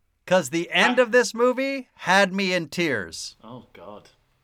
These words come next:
Speaker 2: Well, if you go by the ending of, uh,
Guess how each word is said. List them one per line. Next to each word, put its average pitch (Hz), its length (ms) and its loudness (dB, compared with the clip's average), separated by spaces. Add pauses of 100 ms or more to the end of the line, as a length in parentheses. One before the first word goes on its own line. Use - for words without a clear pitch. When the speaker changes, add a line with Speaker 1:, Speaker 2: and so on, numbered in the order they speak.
(2000)
Speaker 2:
Well, 208 280 0
if 185 120 -4
you 185 80 -4
go 233 200 0
by 202 180 2
the 156 140 -2
ending 156 360 -6
of, 131 260 -8
uh, 113 540 -4